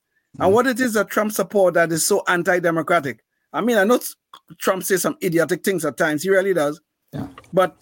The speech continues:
Speaker 1: he's still constrained by the power. If he becomes president again, he's still constrained by the power of the presidency. That's what he's constrained by, which is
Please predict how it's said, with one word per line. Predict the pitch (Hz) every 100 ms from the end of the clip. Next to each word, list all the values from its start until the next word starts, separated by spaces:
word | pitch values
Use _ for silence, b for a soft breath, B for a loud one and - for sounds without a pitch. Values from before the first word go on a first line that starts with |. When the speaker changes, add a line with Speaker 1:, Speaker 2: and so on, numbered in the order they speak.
| _
Speaker 1:
he's | - 202 -
still | 285
constrained | 233 185 - - 214 202
by | 180
the | 180
power. | 208 180 175
If | 220 196
he | 190
becomes | 160 185 180
president | - 165 143 175
again, | 165 160 170 170 B
he's | 233 220
still | 254
constrained | 233 185 - 214 196 180
by | 170
the |
power | 165 190
of | 175
the | -
presidency. | 415 381 190 160 156 135 - _ _
That's | 202 247
what | 247 226
he's | 220
constrained | 233 214 - 240 285
by, | 196 277 b b
which | 180 214
is | 226 180